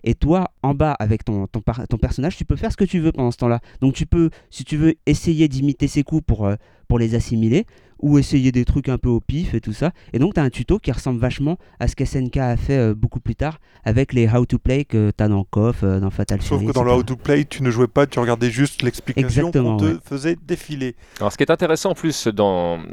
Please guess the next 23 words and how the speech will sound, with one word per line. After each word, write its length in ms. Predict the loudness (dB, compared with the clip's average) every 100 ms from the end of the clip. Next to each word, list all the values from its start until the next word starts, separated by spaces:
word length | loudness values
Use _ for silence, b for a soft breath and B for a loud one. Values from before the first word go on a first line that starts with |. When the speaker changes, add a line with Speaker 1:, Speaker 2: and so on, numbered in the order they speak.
| -12
Speaker 3:
dans 240 | -12 -4 -4
ce 100 | -2
qui 80 | -6
vient 120 | -4
d'être 160 | -4
cité 260 | -6 -6 -4
ici, 340 | -4 -8 -10
c'est 220 | -8 -6 -4
que 320 | 0 0 0
tu, 160 | -6 -10
ça 180 | -4 -4
te, 120 | -2
te 120 | 0
rapporte 360 | 0 0 -4 -6
des 120 | -8
points 240 | -6 -4
de 40 | -4
le 40 |
faire 160 | -4 -6
correctement 480 | -6 -6 -4 -6 -6
quand 120 | -6
même. 240 | -6 -8 -14 -6
Donc 200 | -6